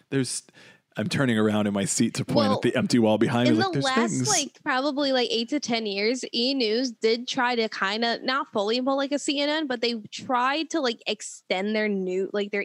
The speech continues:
Speaker 2: E News segment programming for, like, hours at times instead of doing it, like,
Speaker 1: Hours.
Speaker 2: here's
Speaker 1: <laughs>
Speaker 2: in the morning, here's, like, you know, a forty-five minute,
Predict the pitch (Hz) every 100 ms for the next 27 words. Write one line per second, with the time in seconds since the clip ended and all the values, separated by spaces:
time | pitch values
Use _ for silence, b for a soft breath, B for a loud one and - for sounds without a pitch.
0 | - 233 220 196 190 220 - 226 226 233
1 | 247 254 254 262 269 285 330 339 247 226
2 | 208 - 185 185 220 254 262 277 269 -
3 | 294 294 302 269 - 240 233 208 226 226
4 | 226 - 202 190 - - - - - -
5 | 254 254 254 - - 247 220 247 254 247
6 | 214 202 202 220 208 208 208 214 196 190
7 | 202 - - 208 - 214 233 214 202 208
8 | 208